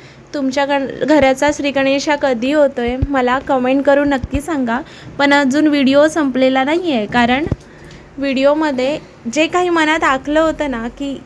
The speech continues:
हे, हे गोष्टी घडल्या पाहिजेत पजेशनच्या दिवशी, स-, so ते पूर्ण करण्यासाठी घरातल्यांनीसुद्धा मला खूप मदत केली. तर ही आमची प्रिशा घरात थांबतच नव्हती, बाहेर फिरत होती आणि अवनीश पण घरात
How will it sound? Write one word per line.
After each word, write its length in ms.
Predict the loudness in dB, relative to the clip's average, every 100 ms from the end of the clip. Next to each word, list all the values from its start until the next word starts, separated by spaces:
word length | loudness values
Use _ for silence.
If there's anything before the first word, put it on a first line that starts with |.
| -2
हे, 240 | 2 2
हे 120 | 0
गोष्टी 380 | 0 0 0 -4
घडल्या 380 | -2 -2 0 -2
पाहिजेत 440 | 0 -2 0 -4 -6 -12 -8 0
पजेशनच्या 640 | 0 0 -2 -4 -2 -2
दिवशी, 440 | -2 -4 -6 -10 -10 -14 -20 -2
स-, 320 | 2 2 0
so 120 | -2 0
ते 60 | -2
पूर्ण 380 | 0 0 0
करण्यासाठी 640 | 0 0 0 0 -2 -2 0
घरातल्यांनीसुद्धा 920 | 0 0 0 0 0 0 -2 -2 0
मला 260 | 0 0 -2
खूप 220 | -2 -4 -2
मदत 340 | -2 0 -2 -2
केली. 260 | -2 -2 -4 -10 -20 -20 -2
तर 100 | 0
ही 160 | 2 0
आमची 280 | 0 0 -2
प्रिशा 540 | -2 -4 -2 0 0
घरात 280 | 2 0 0 -2
थांबतच 540 | -4 -2 0 0 0
नव्हती, 420 | -4 -4 -4 -6 -8 -18 -20 -20 -2
बाहेर 340 | 0 2 2
फिरत 380 | 2 0 2 2
होती 380 | 0 0 -6 -6 -6
आणि 200 | -2 0
अवनीश 340 | 2 0 -2
पण 180 | -4 -2
घरात 260 | 0 0